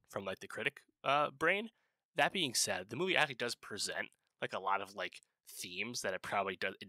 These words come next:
definitely doesn't have the means to tackle. Like, there's a corrupt church involved in this. There is, uh, a villainous, uh, trio of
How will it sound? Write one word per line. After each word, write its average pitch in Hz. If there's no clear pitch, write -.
definitely 107
doesn't 101
have 98
the 90
means 87
to -
tackle. 90
Like, 92
there's 95
a -
corrupt -
church -
involved 104
in 101
this. 104
There 92
is, 90
uh, 90
a 95
villainous, 98
uh, -
trio 104
of 92